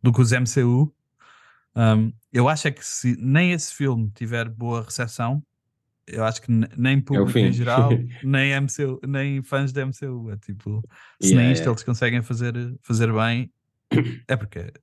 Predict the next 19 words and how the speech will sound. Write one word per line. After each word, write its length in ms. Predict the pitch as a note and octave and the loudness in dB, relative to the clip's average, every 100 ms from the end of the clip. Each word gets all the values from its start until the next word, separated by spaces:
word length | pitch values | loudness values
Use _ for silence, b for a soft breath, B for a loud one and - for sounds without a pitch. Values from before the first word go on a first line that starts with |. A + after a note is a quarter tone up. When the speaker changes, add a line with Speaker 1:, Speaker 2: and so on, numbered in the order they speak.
| _ G2+ | _ -4
Speaker 1:
é 80 | |
bem 140 | G2 G2+ | 0 0
difícil 460 | G#2 - - G#2+ | -2 -6 -4 -2
lixar 440 | A2 A2 A2 G#2 A#2 | -2 -2 0 0 -2
o, 380 | A2+ A2+ A#2 A#2+ _ _ _ | -6 -6 -10 -14 _ _ _
o 180 | A#2+ A2+ | 2 2
Ryan 280 | A2+ A#2 | 2 2
Reynolds 380 | A#2 A2 A#2 A#2 | 0 0 -2 -2
e 120 | A#2 | -4
o 60 | A#2 | -2
Hugh 200 | A2+ A#2+ | -2 -4
Jackman 340 | A#2 A2 B2+ A#2+ | -2 -4 -2 -4
como 440 | - B2 B2 B2 A#2+ | -4 -4 -4 -2 2
Speaker 2:
Epá, 400 | A#2+ G#2+ D#2 - | 2 2 -2 -6
fogo. 440 | - G2+ E2 - - _ | -2 0 0 -4 -16 _
É 100 | G#2 | 2
muito 240 | F#2 F#2 A2+ | 2 4 4
Speaker 1:
Yeah. 180 | A#2 G#2+ | 4 4
Speaker 2:
difícil. 400 | F2+ F#2 F2 | 2 -4 -10